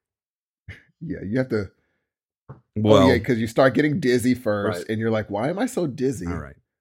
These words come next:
Speaker 1: Oh,
Speaker 2: All
Speaker 1: it
Speaker 2: right,
Speaker 1: takes a
Speaker 2: so I,
Speaker 1: long
Speaker 2: so I
Speaker 1: time.
Speaker 2: spoke in hyperbole too soon. I'm
Speaker 1: No,
Speaker 2: sorry.
Speaker 1: you did
Speaker 2: Yeah, I
Speaker 1: almost.
Speaker 2: totally did.
Speaker 1: If time wasn't a thing.
Speaker 2: Yeah. Like, if I
Speaker 1: Yeah.
Speaker 2: just, if it just ran infinitely,
Speaker 1: Uh-huh.
Speaker 2: Or until
Speaker 1: And
Speaker 2: the
Speaker 1: then
Speaker 2: gas ran out, of
Speaker 1: y-,
Speaker 2: course?
Speaker 1: yes, and then it knocked down your door?
Speaker 2: Yeah.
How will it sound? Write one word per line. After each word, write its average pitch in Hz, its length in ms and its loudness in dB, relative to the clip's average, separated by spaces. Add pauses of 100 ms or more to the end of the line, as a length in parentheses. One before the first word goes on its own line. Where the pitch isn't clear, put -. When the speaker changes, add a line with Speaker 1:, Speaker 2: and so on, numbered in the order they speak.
(140)
Speaker 1:
Oh, 165 60 -2
Speaker 2:
All 185 60 4
Speaker 1:
it 175 40 6
Speaker 2:
right, 165 120 8
Speaker 1:
takes 139 140 2
a 135 40 -2
Speaker 2:
so 143 160 2
I, 135 60 4
Speaker 1:
long 110 440 -4
Speaker 2:
so - 120 -10
I 180 40 2
Speaker 1:
time. 170 60 6
Speaker 2:
spoke - 380 0
in 139 80 -2
hyperbole 92 560 -4
too 80 180 -14
soon. 73 240 -12
I'm - 40 -2
Speaker 1:
No, 359 280 8
Speaker 2:
sorry. 294 180 4
Speaker 1:
you 277 120 6
did 339 280 2
Speaker 2:
Yeah, 320 60 -4
I - 40 -14
Speaker 1:
almost. 190 400 6
Speaker 2:
totally 123 280 -2
did. 156 100 -4
Speaker 1:
If 185 180 0
time 226 420 0
wasn't 220 300 2
a 180 60 4
thing. 175 440 -2
Speaker 2:
Yeah. 78 200 -2 (340)
Like, 151 200 2
if 165 100 4
I 185 80 6
Speaker 1:
Yeah. - 60 4
Speaker 2:
just, 214 160 2
if 202 120 2
it 233 60 2
just 226 180 -4
ran 180 580 0 (720)
infinitely, 185 540 0
Speaker 1:
Uh-huh. 214 100 -10 (440)
Speaker 2:
Or 123 80 0
until 180 180 2
Speaker 1:
And 202 80 0
Speaker 2:
the 208 60 8
Speaker 1:
then 214 100 8
Speaker 2:
gas - 80 0
ran 147 160 0
out, 156 100 -2
of 160 40 -2
Speaker 1:
y-, 160 60 -2
Speaker 2:
course? 185 340 -8
Speaker 1:
yes, 180 540 4
and 165 160 2
then 180 80 2
it 131 200 -2
knocked 147 360 0
down 160 320 4
your 147 140 0
door? 135 500 4
Speaker 2:
Yeah. 113 220 2